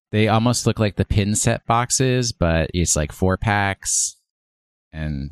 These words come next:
maybe there's a special card that's not playable in the front of it that you can see, and then you get a pack, and it's like there's five cards in the pack rather than ten or whatever. So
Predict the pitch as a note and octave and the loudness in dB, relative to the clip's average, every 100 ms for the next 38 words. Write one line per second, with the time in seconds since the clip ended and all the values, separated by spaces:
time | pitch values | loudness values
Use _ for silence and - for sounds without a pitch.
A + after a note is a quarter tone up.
0 | - - D#2 D2+ D#2+ D#2+ D2 - - E2 | -12 -8 -6 -4 -4 -6 -6 -6 -2 -2
1 | - E2 D#2 E2 - - F2 D#2+ E2 D2+ | -2 -4 -4 -8 -12 -4 0 2 2 -2
2 | - - - E2 - - D#2+ E2 E2 E2 | -6 -8 -4 -2 -2 0 2 2 2 0
3 | E2 - D#2 D2+ - E2 D#2+ E2 D#2+ - | -2 -4 -2 -2 0 0 2 0 -2 -6
4 | - - E2+ - E2+ E2 E2 - - D#2 | -8 -8 -6 -2 0 0 -2 -6 -6 -2
5 | D2 D2 C#2+ - _ _ _ _ - E2 | 0 0 -2 -6 _ _ _ _ -10 0
6 | E2+ D#2+ - E2 E2 D#2 D#2 D2+ - D2 | 0 0 0 2 2 0 0 0 0 0
7 | C#2+ - _ F2 D#2 - D#2+ D#2 D2+ E2 | -2 -10 _ 0 0 0 0 0 0 0
8 | D#2+ F2+ F#2+ F#2+ G2 F#2+ G2 D#2 E2 D#2 | 2 0 0 0 2 0 0 0 2 2
9 | D#2 D2+ F2 E2+ F2 F2 F2 F2+ F#2+ G2 | 0 0 0 2 0 0 0 -2 -2 -6
10 | G#2 - F2 D#2 | -8 -4 0 0